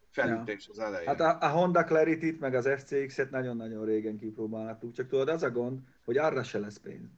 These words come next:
Speaker 2: Drágák ezek a dolgok. Most induljunk ki abból, hogyha ennek az egész Soresnek vége van,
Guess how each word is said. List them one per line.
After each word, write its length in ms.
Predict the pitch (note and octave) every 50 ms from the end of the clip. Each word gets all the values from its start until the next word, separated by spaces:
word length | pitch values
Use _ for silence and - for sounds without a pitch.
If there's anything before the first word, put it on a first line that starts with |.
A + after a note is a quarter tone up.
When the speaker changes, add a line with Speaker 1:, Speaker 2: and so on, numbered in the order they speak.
| - G2+
Speaker 2:
Drágák 460 | A#2+ A#2 - C3+ C3 A#2+ A2 G#2 -
ezek 240 | A#2 G#2+ A2 G#2+ A#2
a 60 | A2
dolgok. 400 | A2+ B2 A#2 A2 G#2 G2+ G2+ -
Most 140 | - - -
induljunk 440 | D#3+ F3 F3 E3+ D3+ C3+ B2+ B2+
ki 80 | - A2+
abból, 200 | A2+ A#2+ B2+ C3
hogyha 240 | - D3+ C#3+ C3+ C3+
ennek 200 | B2 A#2+ B2 A#2
az 120 | A#2+ A#2 D3+
egész 280 | D#3 D3+ B2 G#2+ - -
Soresnek 440 | B2+ B2+ A#2+ A#2 G#2 - G2+ G#2 -
vége 280 | G#2 A2+ C3 D3 D#3
van, 340 | D#3+ E3 E3+ E3+ - - _